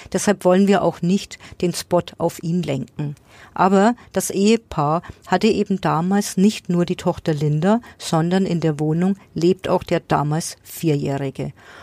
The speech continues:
Und der Junge wurde jetzt im Gegensatz zu seiner Schwester recht gut versorgt. Die beiden Kinder sind die Kinder von Martina und von Peter S., aber nicht die leiblichen. Die Martina S. ist die Mutter, aber der Peter S. ist nur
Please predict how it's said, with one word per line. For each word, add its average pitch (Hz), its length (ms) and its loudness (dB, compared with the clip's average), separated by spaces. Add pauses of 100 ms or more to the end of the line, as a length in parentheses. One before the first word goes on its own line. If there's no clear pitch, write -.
Und 220 140 2
der 262 80 6
Junge 233 360 4
wurde 175 220 2
jetzt 240 260 0
im 202 80 2
Gegensatz 202 460 -2
zu - 140 -4
seiner 175 260 0
Schwester 208 460 -2
recht 226 200 -4
gut 220 180 -4
versorgt. 208 720 -4 (180)
Die 202 100 2
beiden 180 300 4
Kinder 208 340 4
sind - 580 -2
die 170 260 -4
Kinder 202 420 2
von 170 400 -2
Martina 185 640 -2
und 196 240 4
von 208 220 0
Peter 202 400 0
S., 226 300 -4 (300)
aber 170 200 2
nicht 170 360 -2 (120)
die 180 60 2
leiblichen. 147 640 -4 (240)
Die 165 60 -2
Martina 175 400 2
S. - 200 -2
ist - 160 -12
die 147 60 -2
Mutter, 175 400 2 (120)
aber 175 300 2
der 175 160 0
Peter - 460 -2
S. - 240 -2
ist - 280 -8 (240)
nur 180 460 2